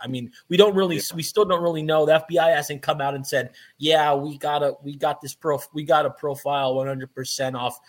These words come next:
Speaker 1: this item, you know, off the
Speaker 2: Yeah.
Speaker 1: spindle or off of this or off, or off multiple items and we've matched it or something," you know?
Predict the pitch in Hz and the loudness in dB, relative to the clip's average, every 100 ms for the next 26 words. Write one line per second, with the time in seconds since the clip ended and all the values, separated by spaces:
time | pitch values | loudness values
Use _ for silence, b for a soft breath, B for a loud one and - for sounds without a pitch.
0 | b b 131 135 139 123 110 85 - _ | b b 0 2 4 4 4 -2 -12 _
1 | - 117 113 104 127 127 120 - 98 131 | -16 -10 -8 -2 0 0 -4 -8 -2 -2
2 | 117 117 110 113 113 107 - 113 123 123 | 0 0 0 -2 -2 -4 -6 -8 0 0
3 | 117 - b b - 143 143 135 - - | 0 -8 b b 0 4 4 2 -4 0
4 | 143 143 147 139 151 151 156 147 151 143 | 4 6 4 2 2 2 2 -4 -2 2
5 | 139 139 135 131 135 131 120 131 131 127 | 2 2 0 -2 -4 -6 -6 -4 -4 -6
6 | - 131 120 123 - - - 143 131 92 | -10 -6 -6 -6 -8 -8 -8 -8 -10 -16
7 | 85 _ 101 104 98 | -20 _ -14 -12 -14